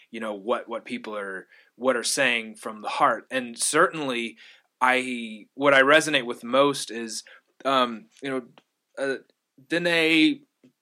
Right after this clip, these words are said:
scholar Glenn Coulthard, um, up in Canada, wrote a short essay called Place Against Empire, Understanding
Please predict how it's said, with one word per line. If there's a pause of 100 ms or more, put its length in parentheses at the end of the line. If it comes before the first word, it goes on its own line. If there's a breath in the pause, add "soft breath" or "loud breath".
(160)
scholar
Glenn
Coulthard, (400 soft breath)
um,
up
in
Canada,
wrote
a
short
essay
called
Place
Against
Empire, (300 soft breath)
Understanding